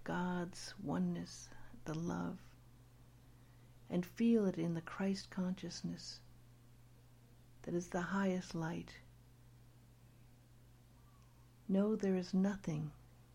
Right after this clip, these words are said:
but perfect peace and love here. And as you are aware of that,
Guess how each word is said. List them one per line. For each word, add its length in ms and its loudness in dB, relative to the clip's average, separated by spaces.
but 200 -8
perfect 540 -4
peace 340 -2
and 240 -2
love 260 -2
here. 300 -6
And 180 4
as 320 6
you 160 4
are 60 6
aware 380 8
of 100 4
that, 220 4